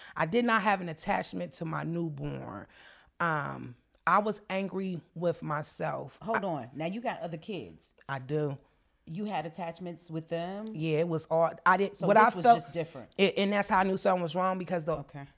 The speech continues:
Speaker 1: the, the feeling, when I look in her eyes, it was different with all my other kids, and I'm like, "Something ain't right."
Speaker 2: Mm-hmm.
Speaker 1: But then I was just so aggressive, and, you know, and this is true story, I was tearing doors off the walls. I mean, I was tearing doors off the hinges in my apartment. Like, it was really, really bad.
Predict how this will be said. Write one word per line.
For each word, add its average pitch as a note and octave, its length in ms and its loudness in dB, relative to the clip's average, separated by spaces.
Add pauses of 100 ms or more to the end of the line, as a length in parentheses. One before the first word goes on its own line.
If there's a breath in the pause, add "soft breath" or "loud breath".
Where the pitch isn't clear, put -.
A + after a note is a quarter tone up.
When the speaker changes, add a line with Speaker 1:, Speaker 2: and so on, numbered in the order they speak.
(180)
Speaker 1:
the, F3 260 4
the E3 160 2
feeling, F3 840 4
when D#3 160 -2
I C#3+ 120 2
look A3 240 2
in G3+ 120 0
her F3+ 280 0
eyes, F#3 340 4
it D#3+ 80 -6
was B2+ 140 -8
different F#3+ 420 0
with D3 120 -2
all D#3 280 4
my D#3+ 140 2
other C#3+ 180 -4
kids, G3+ 340 0
and C#3+ 80 -8
I'm D#3+ 140 -8
like, C#3 160 -12
"Something - 340 -12
ain't D2 220 -16
right." A#3 380 -6 (180)
Speaker 2:
Mm-hmm. D#3 380 -8 (200)
Speaker 1:
But D#3+ 140 -8
then G3+ 220 2
I G3+ 60 2
was G3+ 120 0
just F#3+ 160 -4
so G3+ 180 2
aggressive, F3+ 580 -2
and, D3+ 140 -2
you G3 60 -2
know, F3 300 0 (280 loud breath)
and E3 120 -2
this G3+ 160 -2
is F#3+ 100 -4
true A3 220 0
story, G#3+ 460 6
I E3+ 100 4
was A3+ 160 2
tearing F3+ 340 -2
doors G3+ 420 8
off C3+ 220 0
the D3 80 -12
walls. B2 500 -8
I G3+ 60 8
mean, G3+ 160 2
I G3+ 60 4
was A3 160 -2
tearing F#3+ 300 2
doors A#3 360 8
off G3 200 2
the D#3 80 -4
hinges F3+ 360 -4
in D3 100 -8
my C#3 140 -8
apartment. F#3+ 380 0
Like, D3 120 -4
it B3+ 80 -4
was G3 180 -2
really, G3+ 280 0
really F#3 220 -4
bad. D#3+ 300 0